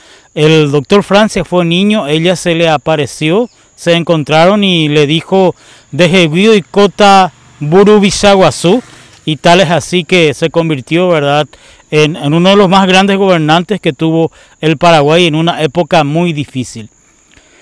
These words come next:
De Micaela Yajarí se dicen muchas cosas.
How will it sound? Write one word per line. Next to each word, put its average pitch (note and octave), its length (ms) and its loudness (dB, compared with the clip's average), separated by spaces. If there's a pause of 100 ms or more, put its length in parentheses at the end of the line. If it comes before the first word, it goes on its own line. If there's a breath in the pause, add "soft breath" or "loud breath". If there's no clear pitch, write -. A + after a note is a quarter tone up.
(280 soft breath)
De F#3+ 160 4
Micaela B3+ 500 4
Yajarí B3 540 4
se - 160 0
dicen E3 720 0
muchas E3+ 600 2
cosas. - 560 -14